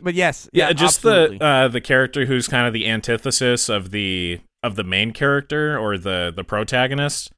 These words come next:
Speaker 2: Um, I, I'm not gonna lie, I feel like a lot of the,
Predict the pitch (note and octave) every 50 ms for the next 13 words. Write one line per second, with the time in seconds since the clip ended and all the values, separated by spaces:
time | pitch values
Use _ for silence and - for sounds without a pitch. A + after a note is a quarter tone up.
0 | _ _ _ _ _ _ _ _ _ _ _ _ _ _ G#2+ G#2+ G2+ G2 F#2+ F#2
1 | F2+ F2 - _ _ _ _ _ _ _ _ _ _ _ _ _ _ - C3 C#3+
2 | G#2+ A#2 C#3 D3 D3+ F3 G#3+ A3+ - G#3+ G#3 F#3 D#3+ D#3+ D#3+ D#3+ D#3+ D#3+ A#2+ C3
3 | - - - D3 D3 C#3+ D3+ C#3+ C#3+ C#3 - - B2 B2 A2+ A2+ A2 A#2 A#2 A#2+
4 | A2+ G#2+ A2+ G#2 A2+ A2+ -